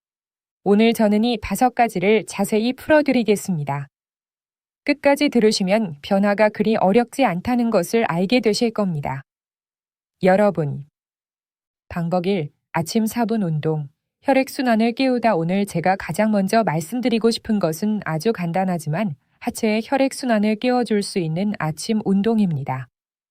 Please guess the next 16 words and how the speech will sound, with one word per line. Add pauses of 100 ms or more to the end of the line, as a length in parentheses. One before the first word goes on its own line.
(560)
활력에
대해
말할
때
많은
사람들은
모든
것이 (120)
심장의
펌프
착용에
달려
있다고
생각합니다. (1000)
하지만 (220)
사실